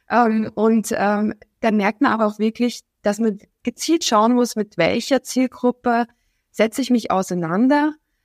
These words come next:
Ähm, auch die Jüngeren haben ganz andere, ein ganz andere Überlegungen, fahren vielleicht auch gar nicht mehr so viel Auto,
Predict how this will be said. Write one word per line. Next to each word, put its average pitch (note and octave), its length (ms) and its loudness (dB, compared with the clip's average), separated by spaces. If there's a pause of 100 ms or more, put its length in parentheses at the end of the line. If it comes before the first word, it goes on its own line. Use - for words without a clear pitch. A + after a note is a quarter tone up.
(200)
Ähm, G3 180 0
auch G#3 220 -2
die G#3 160 -2
Jüngeren A#3+ 800 2
haben G3+ 320 -2
ganz F#3+ 320 -2
andere, G#3 800 -2
ein F#3+ 200 -4
ganz F#3+ 280 0
andere G3+ 680 -2
Überlegungen, A#3+ 920 0
fahren F3+ 300 -2
vielleicht F#3+ 320 -2
auch E3 120 -8
gar E3+ 200 0
nicht - 180 -8
mehr F3 120 -4
so G3 140 -2
viel C4 200 -2
Auto, A#3+ 460 0